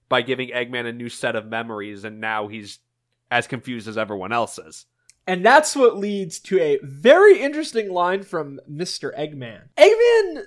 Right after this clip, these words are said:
Speaker 2: says that, you know, "So we, all we have to do is wait for total victory. I now have plenty of time to work on this little chaos in the equation logic puzzle."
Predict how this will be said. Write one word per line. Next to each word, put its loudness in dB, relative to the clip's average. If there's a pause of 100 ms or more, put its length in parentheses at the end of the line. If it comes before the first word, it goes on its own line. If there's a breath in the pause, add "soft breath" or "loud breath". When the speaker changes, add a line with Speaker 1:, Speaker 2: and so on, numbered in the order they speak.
Speaker 2:
says -4
that, -4
you -8
know, -4
"So 0
we, -6
all 2
we -6
have -6
to -20
do -10
is -8
wait -8
for -10
total -10
victory. -12 (180)
I 2
now -4
have -8
plenty -2
of -6
time -8
to -16
work -6
on 0
this -12
little -6 (120)
chaos 6
in -8
the -10
equation -8
logic -2
puzzle." -14